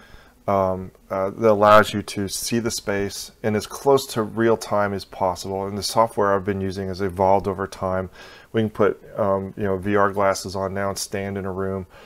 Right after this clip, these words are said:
Um, those types of tools are, um, are very valuable. Um, they are expensive, but they bring a great value to the project for allowing you to see those spaces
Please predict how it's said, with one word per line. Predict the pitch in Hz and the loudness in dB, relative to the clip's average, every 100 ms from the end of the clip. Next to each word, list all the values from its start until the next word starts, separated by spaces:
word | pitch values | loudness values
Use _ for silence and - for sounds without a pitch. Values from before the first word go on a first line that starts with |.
| - - - - | -20 -20 -10 2
Um, | 107 98 95 - _ _ - _ - 104 | 2 2 -2 -14 _ _ -20 _ -16 4
those | 113 151 | 6 8
types | - 160 160 | 6 4 4
of | 92 | 0
tools | - - 156 101 98 104 - - - - - - _ - - | -6 -4 0 0 -2 -6 -14 -20 -20 -20 -20 -20 _ -14 2
are, | 110 107 101 - _ - | 4 6 4 -2 _ -2
um, | 101 95 95 98 - | 0 0 -2 -8 -2
are | 110 | 0
very | 98 107 117 | 2 2 2
valuable. | 104 101 110 95 - - - | 2 2 2 0 -6 -8 -8
Um, | 101 98 95 101 | 0 0 0 -2
they | 104 | 0
are | 101 107 | 2 2
expensive, | - - 113 107 - 104 110 - | 0 -2 0 0 -4 -6 -6 -12
but | - 104 - | -6 -6 -2
they | 107 | -2
bring | 95 104 110 107 | -2 -4 -4 -2
a | |
great | 98 110 | 0 -2
value | 107 110 101 101 | 2 2 2 0
to | - 92 | -6 -10
the | |
project | - - 107 98 98 95 - - - _ | -6 0 2 2 -4 -4 -10 -20 -20 _
for | - | -8
allowing | - 107 110 113 | 0 4 4 2
you | 110 | -2
to | 101 | -4
see | - - 127 | -4 -2 0
those | 107 101 | 0 -2
spaces | - - 104 - - - | -4 -4 -4 -4 -12 -14